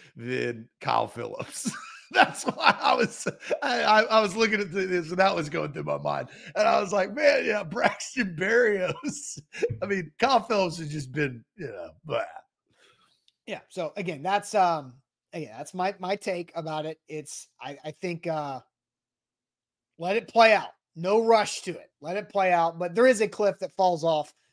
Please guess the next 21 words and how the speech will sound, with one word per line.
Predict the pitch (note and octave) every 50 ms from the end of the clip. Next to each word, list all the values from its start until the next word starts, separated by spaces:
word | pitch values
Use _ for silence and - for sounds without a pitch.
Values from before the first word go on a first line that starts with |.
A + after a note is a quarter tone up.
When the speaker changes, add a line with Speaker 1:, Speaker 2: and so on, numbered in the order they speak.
| _ _ _
Speaker 2:
with | - F3 E3
free | - - G3 F#3+ F#3+
agent | F#3+ F3+ F#3+ F3
wide | E3+ E3+ E3+ E3+
receivers | E3+ E3 - E3+ E3+ D#3+ E3 D#3+ -
to | F3 E3
where | E3+
you're | E3
gonna | E3+ F3
have | E3+ E3
to | - -
overpay. | - F3+ F#3 F3 D#3 D#3+ C3+ - F3 E3+ E3 D#3+ D#3 D3 C#3+ C3+ _ _ _ _ _ -
Like | E3 D#3+ - -
Odell | G3 G3+ G3+ G3 E3
Beckham | F#3 F#3 F3+ F3+ F#3+ E3 D3
Junior | B2 D#3 E3 E3 D#3 C#3+ C3 B2 A#2+ - _ _ _ _ _ _
is | - D#3+ C#3+ -
kind | F#3+ F3
of | E3+ D#3
like | D#3+ D3+ -
a, | C3+